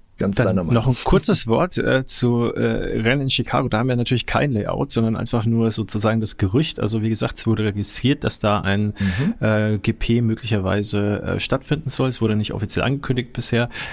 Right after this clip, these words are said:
Speaker 2: Da würde mich einfach mal interessieren aus deiner Sicht, äh, es wäre das vierte U-S-Rennen. Ähm, zu viel,
Speaker 1: Mhm.
Speaker 2: zu wenig, genau richtig. Ich persönlich find's absolut okay. Wir haben, äh, eigentlich in jedem Erdteil sozusagen, bis mit Ausnahme von Afrika leider,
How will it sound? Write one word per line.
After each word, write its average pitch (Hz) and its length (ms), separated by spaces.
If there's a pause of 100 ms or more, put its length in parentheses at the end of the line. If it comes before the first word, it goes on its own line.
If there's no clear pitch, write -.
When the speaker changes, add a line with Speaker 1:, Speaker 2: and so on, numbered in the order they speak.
(220)
Speaker 2:
Da 113 160
würde 127 140
mich 120 140
einfach 117 180
mal 110 100
interessieren 113 420
aus - 140
deiner 110 240
Sicht, 113 320
äh, 104 320
es 104 160
wäre 113 120
das 110 120
vierte 139 280
U-S-Rennen. 156 640 (160)
Ähm, 110 380
zu - 120
viel, - 160
Speaker 1:
Mhm. 131 40
Speaker 2:
zu 147 120
wenig, 147 340
genau 113 220
richtig. 156 400
Ich - 240 (100)
persönlich 127 380
find's 123 160
absolut 110 320
okay. 143 260
Wir 110 140
haben, 123 180 (500)
äh, 110 260
eigentlich 131 360
in 117 80
jedem 120 260
Erdteil 123 600
sozusagen, 117 580
bis - 300
mit 104 100
Ausnahme 104 280
von 107 100
Afrika 131 400
leider, 127 340